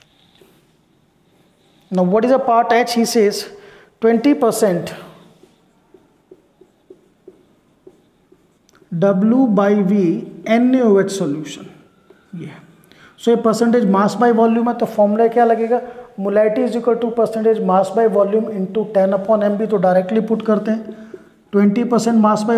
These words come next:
volume into ten, molar mass N A O H का फ़ोर्टी है, ज़ीरो से ज़ीरो कैंसिल, टू वन जा टू, टू टू जा फ़ोर, ten by two, this comes out to be five mole per liter। H is five mole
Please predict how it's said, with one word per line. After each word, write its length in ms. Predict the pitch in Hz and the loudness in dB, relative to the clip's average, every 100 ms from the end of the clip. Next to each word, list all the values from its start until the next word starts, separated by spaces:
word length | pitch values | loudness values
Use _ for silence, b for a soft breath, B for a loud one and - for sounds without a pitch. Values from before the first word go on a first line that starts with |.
| 214 | 2
volume 360 | 214 202 220 214 | 2 2 0 -4
into 400 | 202 196 190 233 214 | -2 -2 -2 -4 -2
ten, 220 | 214 214 202 - B B B B B | -2 -2 -4 -14 B B B B B
molar 300 | 185 202 220 226 | 0 2 4 4
mass 220 | 226 220 | 2 2
N 200 | 226 214 | 2 2
A 80 | 214 | 2
O 80 | |
H 100 | 214 | -2
का 120 | - 208 | -2 -4
फ़ोर्टी 460 | - 190 185 226 | -2 -6 -2 -2
है, 140 | 185 208 - - B B B B _ | -2 -4 -10 -18 B B B B _
ज़ीरो 300 | 160 190 208 | -4 2 2
से 160 | 214 226 | 2 2
ज़ीरो 260 | 196 208 214 214 | 2 2 2 2
कैंसिल, 380 | 202 - 190 190 - - - | 0 0 -2 -4 -12 -6 0
टू 100 | 208 214 | 2 4
वन 120 | 208 | 4
जा 120 | 214 | 2
टू, 200 | 202 214 | 2 0
टू 220 | 208 208 | 2 0
टू 180 | 208 208 | 2 2
जा 140 | 196 202 | 2 0
फ़ोर, 440 | 208 185 175 - - B B B B - - | 0 -2 -2 -10 -20 B B B B -20 -4
ten 260 | 202 202 214 | 0 2 4
by 180 | 214 208 - | 2 0 0
two, 220 | 190 185 165 | 0 0 0
this 180 | 202 202 | -2 0
comes 320 | 208 196 202 | -2 -2 0
out 240 | 202 196 | 0 0
to 80 | 202 | -2
be 160 | 175 165 - - - - _ b b _ _ - _ _ _ - | -2 -6 -10 -18 -20 -20 _ b b _ _ -20 _ _ _ -6
five 300 | 214 202 226 | -2 0 0
mole 280 | 220 196 202 196 196 | 2 2 2 0 2
per 140 | 180 180 - - | 2 0 -8 -8
liter। 400 | 180 180 180 170 | -6 -4 -4 -6
H 280 | 196 196 - | -2 0 0
is 240 | 269 - - b b b _ | -2 -4 -14 b b b _
five 340 | _ 202 190 208 | _ -2 0 0
mole 240 | 190 190 | 0 0